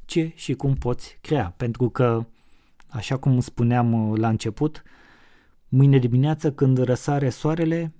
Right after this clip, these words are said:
ai de ales. Fie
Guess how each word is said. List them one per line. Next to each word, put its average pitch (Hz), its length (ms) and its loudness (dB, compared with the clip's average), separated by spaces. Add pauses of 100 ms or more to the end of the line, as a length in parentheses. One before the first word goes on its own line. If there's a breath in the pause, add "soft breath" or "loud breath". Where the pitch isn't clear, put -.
(360)
ai 165 220 -4
de 165 380 2
ales. 175 480 0 (1120 soft breath)
Fie 123 600 0